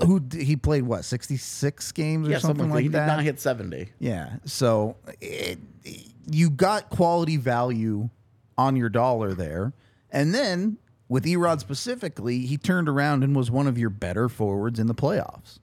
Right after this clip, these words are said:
Speaker 2: Yeah.
Speaker 1: Is this something that is consistently repeatable for Colorado and going out and targeting guys like this? Uh, and you can even look at a, a longer path of someone like Nichushkin, who they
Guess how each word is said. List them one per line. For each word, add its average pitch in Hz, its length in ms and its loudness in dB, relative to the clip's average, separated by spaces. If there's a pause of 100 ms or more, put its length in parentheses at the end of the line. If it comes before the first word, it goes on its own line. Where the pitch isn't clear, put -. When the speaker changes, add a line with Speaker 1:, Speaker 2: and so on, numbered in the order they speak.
Speaker 2:
Yeah. 127 200 0 (2250)
Speaker 1:
Is 208 580 -2 (580)
this 151 380 2
something 170 580 0
that 135 140 0
is 135 140 -2
consistently 131 840 0
repeatable 110 680 0
for 101 160 -6
Colorado 98 640 0
and 92 100 -2
going 107 240 0
out 101 160 0
and 87 140 -2
targeting 113 480 0
guys 87 320 -2
like 85 240 -4
this? 90 360 -2 (380)
Uh, - 60 -8
and 92 300 -4
you 113 80 2
can 117 120 0
even 101 460 -2
look 104 160 -2
at 104 80 0
a, 87 320 -2
a - 20 -2
longer 90 440 -2
path 95 260 -2
of 90 80 -10
someone 78 240 -4
like 73 160 -4
Nichushkin, 80 640 -4
who 90 80 -2
they 73 240 -4